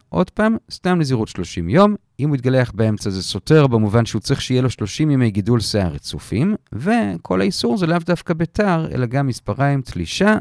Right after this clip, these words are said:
ומבחינת כמות אפילו שערה אחת הוא חייב. זו המשנה, ועכשיו את הגמרא נחלק לשני חלקים. החלק השני קשור למה שאמרנו בסעיף השני, שאם גילחו אותו, הוא צריך להשלים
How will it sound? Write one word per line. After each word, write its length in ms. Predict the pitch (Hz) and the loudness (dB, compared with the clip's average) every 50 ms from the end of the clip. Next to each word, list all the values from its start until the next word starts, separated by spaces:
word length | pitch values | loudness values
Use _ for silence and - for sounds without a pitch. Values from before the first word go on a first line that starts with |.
| - - | 0 -4
ומבחינת 580 | 95 113 107 107 101 - - 131 131 160 170 - | -2 0 0 0 0 -2 -2 -2 0 0 -2 -2
כמות 400 | - - 190 208 226 220 - - | -2 0 0 2 2 0 0 -4
אפילו 300 | - - - 156 160 143 | -4 -4 -2 0 0 0
שערה 360 | - - 120 110 107 117 117 | 0 0 0 2 2 2 2
אחת 440 | 113 - - 180 156 123 123 - - | 2 2 2 2 2 2 0 -2 -4
הוא 80 | - | -4
חייב. 480 | - - 101 - - - - - - - _ _ _ _ _ _ _ | -4 -2 -4 -4 -4 -8 -14 -18 -20 -20 _ _ _ _ _ _ _
זו 180 | - 107 143 160 | 0 2 4 4
המשנה, 500 | 147 113 82 - - - 71 69 78 110 160 156 - _ | 4 4 0 -4 -6 -6 -4 -4 -2 -2 -4 -6 -10 _
ועכשיו 320 | - - - - 147 160 | -18 -8 -4 -2 -2 -2
את 80 | 175 - | -2 -2
הגמרא 460 | 175 170 180 190 208 233 262 240 214 - - | -6 -4 -6 -6 -4 -4 -4 -4 -4 -6 -8
נחלק 360 | 165 - - 170 185 185 - | -8 -6 -4 -4 -4 -4 -4
לשני 340 | - 147 - - 175 175 165 | -6 -6 -4 -2 -2 -2 -2
חלקים. 440 | - 165 151 143 - - 113 101 104 - _ _ _ _ _ _ _ _ _ _ - | 0 -2 -2 -2 -2 -4 -6 -8 -8 -10 _ _ _ _ _ _ _ _ _ _ -12
החלק 380 | 87 - - 180 220 220 - | -6 -2 0 0 0 0 -2
השני 520 | 165 - - - 123 143 180 180 156 156 156 - | -4 -4 -2 -2 -2 0 0 0 0 -2 -4 -8
קשור 400 | - - 117 - - 160 160 160 | -8 -8 -8 -2 2 2 4 4
למה 180 | 143 117 117 117 | 4 4 2 2
שאמרנו 400 | 113 - 113 113 117 123 131 123 | 0 0 0 2 2 2 2 2
בסעיף 400 | 98 90 - - 92 92 - - | 0 -2 -2 -2 -4 -4 -4 -6
השני, 380 | 87 - - 87 71 - - - _ _ _ _ - | -6 -6 -6 -6 -8 -10 -12 -16 _ _ _ _ -16
שאם 220 | - - 90 92 | -10 -6 -6 -6
גילחו 380 | 82 87 82 80 76 - 160 175 | -4 -6 -6 -6 -4 0 0 0
אותו, 180 | 175 - 196 | 2 2 2
הוא 220 | 190 190 - - 113 | 2 2 0 -4 -6
צריך 260 | - - 127 - 127 | -6 -8 -6 -4 -2
להשלים 520 | 117 101 95 - - - 160 196 196 196 | -2 -2 -2 -4 -4 -2 0 0 0 0